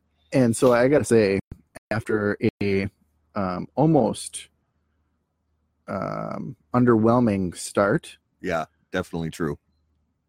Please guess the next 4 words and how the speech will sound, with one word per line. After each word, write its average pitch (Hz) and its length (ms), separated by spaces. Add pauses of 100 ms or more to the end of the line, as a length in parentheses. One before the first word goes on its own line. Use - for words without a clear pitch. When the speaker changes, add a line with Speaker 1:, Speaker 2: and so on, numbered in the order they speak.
(100)
Speaker 1:
it, 127 200 (2750)
it 123 160
shifted 104 720 (240)
and 101 460